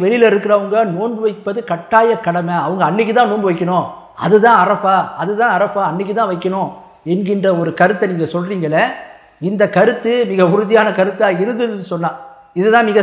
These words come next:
சரியான கருத்தா இருந்ததுன்னு சொன்னா, அல்லாஹ்வுடைய தூதர் சாசம் என்ன பண்ணிருப்பாங்க?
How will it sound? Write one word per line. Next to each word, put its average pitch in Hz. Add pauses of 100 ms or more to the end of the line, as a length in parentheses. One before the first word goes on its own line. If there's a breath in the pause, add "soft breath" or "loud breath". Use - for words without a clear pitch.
சரியான 220
கருத்தா 196 (120)
இருந்ததுன்னு 220
சொன்னா, 156 (560 loud breath)
அல்லாஹ்வுடைய 208 (120)
தூதர் 208
சாசம் 185
என்ன 208
பண்ணிருப்பாங்க? 180